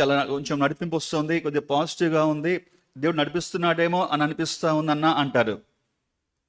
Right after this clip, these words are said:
సరే, తర్వాత పోనీలే, వీళ్ళేదో కొంచెం పాజిటివ్ రెస్పాండ్ అవుతున్నారు అని, ఇదిగో అని ఫోటోలు చూపిస్తే, అబ్బాయి ఫోటో కనుక కొం-, అమ్మాయి ఫోటో కనుక కొంచెం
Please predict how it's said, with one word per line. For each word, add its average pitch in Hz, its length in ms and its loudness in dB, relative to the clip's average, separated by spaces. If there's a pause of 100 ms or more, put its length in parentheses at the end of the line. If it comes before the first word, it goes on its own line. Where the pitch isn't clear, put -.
(880)
సరే, 151 160 0
తర్వాత 147 400 2
పోనీలే, 139 800 0
వీళ్ళేదో 123 280 0
కొంచెం 127 240 -6
పాజిటివ్ 143 380 0
రెస్పాండ్ 139 280 0
అవుతున్నారు 139 500 2 (280)
అని, 139 340 -2
ఇదిగో 190 320 4
అని 170 200 0
ఫోటోలు 165 280 2
చూపిస్తే, 139 760 2 (1400)
అబ్బాయి 127 280 0
ఫోటో 165 260 0
కనుక 156 240 0
కొం-, 151 260 -4 (420)
అమ్మాయి 165 280 0
ఫోటో 175 220 0
కనుక 165 260 2
కొంచెం 151 480 -2